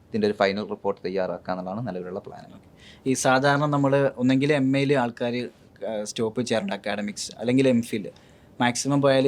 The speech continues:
Speaker 2: പി എച്ച് ഡി വരെയാണ് സാധാരണ ആൾക്കാർ എടുക്കാറുള്ളത്. ഈ പി ഡി എഫ് ചെയ്യാന്നുള്ളത് നേരത്തെ ഒരു ലക്ഷ്യമായിട്ട് കണ്ടിരുന്നതാണോ, അതോ ഈ വന്ന വഴിക്ക് അക്കാഡമിക് ജേണികളിലുള്ള സക്സസ് കാരണമായിട്ട് പി ഡി എഫിലേക്ക് എത്തിയതാണോ? എങ്ങനെയായിരുന്നു അതിൻ്റെ ഒരു, ഏഹ്,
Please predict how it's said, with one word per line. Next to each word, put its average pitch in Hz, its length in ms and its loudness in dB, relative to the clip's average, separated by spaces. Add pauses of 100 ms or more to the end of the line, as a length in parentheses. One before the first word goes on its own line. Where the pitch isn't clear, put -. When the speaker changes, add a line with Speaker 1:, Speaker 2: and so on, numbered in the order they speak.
Speaker 2:
പി 135 140 0
എച്ച് - 160 -6
ഡി 135 100 2
വരെയാണ് 120 400 2
സാധാരണ 113 360 0
ആൾക്കാർ 104 360 -6
എടുക്കാറുള്ളത്. 107 580 -8 (540)
ഈ - 20 4 (120)
പി 123 100 2 (100)
ഡി 135 100 8
എഫ് 143 220 -2
ചെയ്യാന്നുള്ളത് 139 580 2
നേരത്തെ 127 340 0
ഒരു 135 120 0
ലക്ഷ്യമായിട്ട് 123 680 -2
കണ്ടിരുന്നതാണോ, 110 720 -4
അതോ 117 140 -2 (140)
ഈ - 20 0 (100)
വന്ന 117 300 0
വഴിക്ക് 117 320 -2
അക്കാഡമിക് 120 480 0
ജേണികളിലുള്ള 123 760 2
സക്സസ് 123 460 -4
കാരണമായിട്ട് 117 580 -2 (140)
പി 113 100 -4
ഡി 110 120 -4
എഫിലേക്ക് 110 440 -6 (220)
എത്തിയതാണോ? 107 440 -4 (100)
എങ്ങനെയായിരുന്നു 117 500 0
അതിൻ്റെ 110 260 0
ഒരു, 107 140 -2 (540)
ഏഹ്, 104 120 2